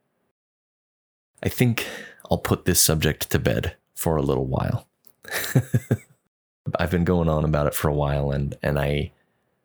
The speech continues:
I feel like I've covered some of the dramatic changes from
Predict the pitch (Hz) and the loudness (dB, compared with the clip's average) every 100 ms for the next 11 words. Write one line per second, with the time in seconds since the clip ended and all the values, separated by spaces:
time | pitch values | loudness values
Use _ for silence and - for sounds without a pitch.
0 | _ 92 - 107 101 - 82 - 73 78 | _ -6 0 2 2 0 -2 0 0 0
1 | 73 - 73 71 76 73 76 76 - 76 | 0 2 2 2 2 2 2 0 0 0
2 | 76 90 78 - - - 73 71 69 69 | 2 0 0 -2 -4 -2 0 2 0 0
3 | 85 | -2